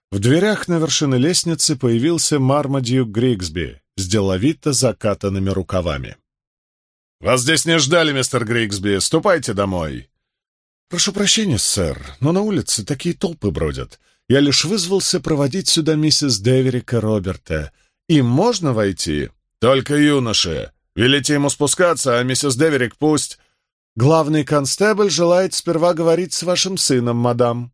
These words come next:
донёсся голос Григсби. Юный Роберт, бледный и ошарашенный,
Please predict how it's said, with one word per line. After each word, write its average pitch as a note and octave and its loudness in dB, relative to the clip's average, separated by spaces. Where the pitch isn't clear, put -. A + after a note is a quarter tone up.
донёсся B2 0
голос A2 0
Григсби. D2 -8
Юный B2 2
Роберт, C3 -4
бледный B2 2
и - -6
ошарашенный, A#2 -2